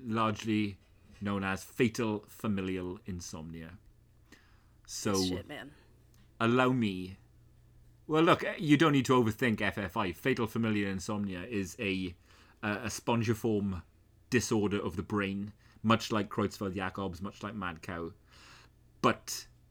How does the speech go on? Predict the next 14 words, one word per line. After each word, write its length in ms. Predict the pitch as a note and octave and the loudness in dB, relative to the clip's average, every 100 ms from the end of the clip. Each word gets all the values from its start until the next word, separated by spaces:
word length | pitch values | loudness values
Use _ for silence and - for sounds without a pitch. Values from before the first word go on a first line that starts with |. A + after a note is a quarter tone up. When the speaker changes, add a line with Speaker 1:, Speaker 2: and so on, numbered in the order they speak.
| - - | -20 -10
Speaker 1:
the 80 | - | -2
main 560 | G2+ B2 A#2+ A2 G2 F2+ - | 0 2 4 2 0 -6 -12
symptom 720 | - D#3 D#3 - F#2 A2 A#2 - - - - | 0 4 4 0 -6 -6 -10 -14 -20 -20 -6
of 200 | G#2+ G2+ | -2 -2
fatal 380 | - A2 G2+ G2 | 0 -2 0 -4
familial 500 | F2+ G#2 G2+ F#2+ F#2 | -2 0 0 0 -4
insomnia 580 | A2 F#2 - F#2+ F#2 F#2+ | -6 -8 -6 -6 -6 -8
is 440 | C3 G#2+ F#2+ F2+ - - - - - - - | -4 -4 -4 -8 -16 -20 -20 -20 -20 -20 -18
you 220 | F2+ G#2 G2+ - | -4 -2 -2 -2
don't 340 | A2+ F#2+ - - | -2 -2 -6 -12
sleep. 460 | - F#2 D2+ - - - - _ - - - - - - - - | -10 -10 -10 -16 -20 -20 -20 _ -20 -20 -20 -20 -20 -20 -20 -8
Speaker 2:
Yeah. 180 | G3 F3+ - _ - - - - - - - - | -8 -8 -12 _ -20 -20 -20 -20 -20 -20 -20 -2
Like 180 | F#3 F3+ | 4 6
Speaker 1:
Mm-hmm. 240 | F#3 E3+ | 6 4